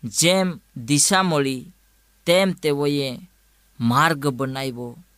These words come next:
બાઇબલ કહે છે કે જે સમયે દેવના લોકો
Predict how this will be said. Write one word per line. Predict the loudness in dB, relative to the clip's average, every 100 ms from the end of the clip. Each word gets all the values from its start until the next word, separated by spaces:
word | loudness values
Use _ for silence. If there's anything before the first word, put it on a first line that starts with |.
| _ _ _ _ -2
બાઇબલ | 2 2 2 0 0
કહે | -2 -4 -4
છે | -4 -6 -6 -6 -10 -18 _ _ _ _ _
કે | 2 2 2 -2 -12 _ _ _ _ _ _ -12
જે | -2 2 4
સમયે | 2 0 0 0 0 -2 -4 -14 _ _ _ _ _ _ _ _ _ -20 -2
દેવના | 2 2 2 2 2 2 -4 _ _ _ _ _
લોકો | -2 2 2 0 2 2 0